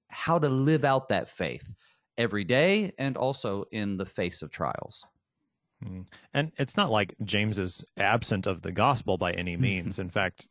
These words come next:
Speaker 2: today's text includes some of the clearest gospel that you do get within the, the letter of James. In the introductory episode of this series with Doctor Giese, he suggested, uh, what, what I said in the opening was not something that I thought of, uh,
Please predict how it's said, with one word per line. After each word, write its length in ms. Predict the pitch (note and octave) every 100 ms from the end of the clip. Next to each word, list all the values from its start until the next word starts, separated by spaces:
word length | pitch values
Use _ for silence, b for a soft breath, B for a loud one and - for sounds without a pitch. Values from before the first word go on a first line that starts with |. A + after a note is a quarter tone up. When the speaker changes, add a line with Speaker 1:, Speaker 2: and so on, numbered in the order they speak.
| _
Speaker 2:
today's 500 | - G2+ G2 F#2+ -
text 460 | - A2 G2 - -
includes 460 | F#2 - G2+ F2
some 280 | - B2 B2+
of 240 | G#2+ F#2+ -
the 120 | F2+
clearest 420 | - C#3+ A2 -
gospel 360 | G2+ G2 - F#2
that 200 | F#2 -
you 60 |
do 180 | E2+ F2
get 340 | D#2+ A#2 F#2+ - -
within 400 | F#2 G#2 G#2+ G2
the, 220 | F#2 E2+
the 100 | -
letter 280 | F#2 F#2 F2
of 120 | E2 -
James. 340 | F#2 F#2 E2+ B B B B - -
In 140 | G2
the 260 | F#2+ F2 -
introductory 520 | - A2+ G2+ G#2 A2 G2+
episode 280 | - A2
of 60 | F#2
this 160 | F2+ -
series 300 | G#2 G2 F2
with 80 |
Doctor 320 | F2+ F#2+ - F2
Giese, 360 | F#2+ F#2 F2+
he 120 | F#2+
suggested, 640 | G2+ F#2+ F#2+ F#2 - G2 F2
uh, 80 | F2+ B B B
what, 140 | - -
what 120 | G2+
I 60 | G2
said 200 | C3+ A#2+
in 80 |
the 80 | G#2
opening 380 | A2 A#2 G#2 G2
was 120 | F#2
not 140 | A#2 A#2
something 240 | A2+ G2
that 120 | F#2
I 100 | G#2+
thought 260 | F#2+ G#2 G2+
of, 140 | F#2
uh, 100 | G2+